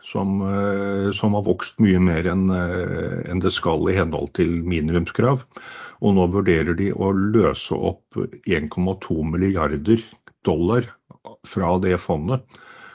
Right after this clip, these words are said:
og det er cirka fire ganger dagens market cap. Og det har de lov til hvis de gjør det på riktig måte. Så de som er pensjonister og de som kommer til å bli det i det selskapet, de har krav på en minimums, øh,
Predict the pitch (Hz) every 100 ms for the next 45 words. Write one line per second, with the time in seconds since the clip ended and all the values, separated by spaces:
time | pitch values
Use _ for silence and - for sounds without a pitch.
0 | - 104 101 92 - 92 - - - 90
1 | 76 69 87 85 73 82 - 76 73 87
2 | - - - - - _ _ _ - _
3 | - 98 95 95 85 78 101 90 73 -
4 | 135 65 - 104 90 - 107 - 87 80
5 | 73 - - _ _ _ _ _ _ _
6 | _ _ _ _ _ _ _ _ _ _
7 | _ - 107 98 98 98 101 98 98 92
8 | 90 95 90 87 85 95 80 - 92 92
9 | 85 73 78 80 76 90 80 78 87 87
10 | 82 87 76 - 82 - 107 95 90 82
11 | 80 71 - 78 82 76 71 76 80 80
12 | - - 82 80 80 78 78 78 78 80
13 | 78 78 78 76 76 78